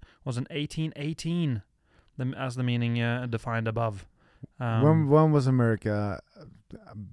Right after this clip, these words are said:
Speaker 2: be-, when did be-, America become a country again?
Speaker 1: st-
Speaker 2: U-, United States
Speaker 1: when
Speaker 2: of
Speaker 1: they
Speaker 2: America.
Speaker 1: started?
Speaker 2: Yeah, when, when did it become a United States thing?
Speaker 1: I wanna say seventeen seventy-six.
Speaker 2: Yeah, so it, it took them how many years to
Speaker 1: To, well, it's
Speaker 2: define
Speaker 1: eighteen eighteen. That's not,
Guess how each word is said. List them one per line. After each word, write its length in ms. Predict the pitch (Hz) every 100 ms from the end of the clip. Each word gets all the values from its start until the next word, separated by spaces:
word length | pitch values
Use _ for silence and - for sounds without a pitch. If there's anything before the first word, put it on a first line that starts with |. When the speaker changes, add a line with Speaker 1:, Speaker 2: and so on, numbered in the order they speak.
| -
Speaker 2:
be-, 80 | 117
when 320 | 127 151 160
did 160 | 147 127
be-, 140 | 123
America 400 | - 127 120 -
become 340 | 110 - 110 98
a 40 |
country 360 | 95 95 - 82
again? 100 | 82
Speaker 1:
st- 140 | 90 110
Speaker 2:
U-, 100 | 110
United 400 | 104 104 95 92
States 160 | 92
Speaker 1:
when 80 | 143
Speaker 2:
of 40 |
Speaker 1:
they 80 | 135
Speaker 2:
America. 120 | 135
Speaker 1:
started? 440 | 82 123 151 170 139
Speaker 2:
Yeah, 120 | - 151
when, 200 | 165 156
when 180 | 170
did 100 | 147
it 80 | 131
become 340 | 117 - 113 110
a 100 | 104
United 520 | 110 113 107 101 101 -
States 420 | 101 98 - -
thing? 240 | 95 82 -
Speaker 1:
I 100 | 151
wanna 200 | 139 160
say 180 | - 139
seventeen 720 | - 135 131 135 123 131 131
seventy-six. 960 | - 123 120 117 - 120 - - - - -
Speaker 2:
Yeah, 300 | 113 92 65
so 420 | - 123 123 - 110
it, 120 | 113 - 127
it 80 | -
took 200 | 117 -
them 140 | 123
how 140 | 113
many 200 | 131 143
years 280 | 143 151 147
to 280 | - 135 123 - - _ -
Speaker 1:
To, 200 | 135 139
well, 240 | 160 202 202
it's 140 | -
Speaker 2:
define 520 | 139 135 139 131 139
Speaker 1:
eighteen 140 | 139 131
eighteen. 340 | - 196 277
That's 200 | 139 -
not, 180 | 156